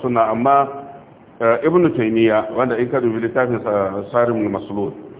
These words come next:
shine yake cewa, "La tasqutu taubatuhu in tabal, eh, in taba,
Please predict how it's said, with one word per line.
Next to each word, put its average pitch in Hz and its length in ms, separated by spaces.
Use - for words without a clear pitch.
shine 117 180
yake 107 240
cewa, 98 560
"La 123 320
tasqutu 127 920
taubatuhu 117 840
in 123 280
tabal, 123 600
eh, 110 280
in 127 180
taba, 127 560